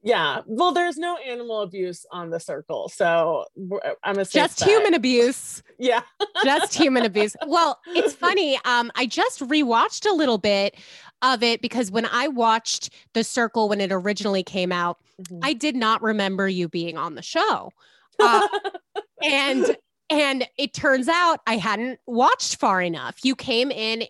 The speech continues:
Speaker 2: in the middle of the season.
Speaker 1: I did.
Speaker 2: And you are my favorite character on that show. You've
Speaker 1: No
Speaker 2: the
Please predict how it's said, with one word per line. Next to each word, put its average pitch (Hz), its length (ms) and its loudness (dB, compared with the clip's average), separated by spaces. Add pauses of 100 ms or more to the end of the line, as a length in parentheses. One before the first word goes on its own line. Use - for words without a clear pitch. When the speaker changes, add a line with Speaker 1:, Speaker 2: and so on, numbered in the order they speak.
Speaker 2:
in 226 320 -2
the 226 80 -2
middle 220 300 2
of 254 100 0
the 320 100 -4
season. 180 640 -4 (440)
Speaker 1:
I 180 80 -4
did. 165 120 -12
Speaker 2:
And 240 520 0 (320)
you 294 680 2 (240)
are 269 400 4 (240)
my 269 220 2
favorite 254 540 0
character 240 580 0
on 208 220 0
that 196 220 -2
show. 214 300 0
You've 185 320 -4
Speaker 1:
No 277 80 -4
Speaker 2:
the 440 340 4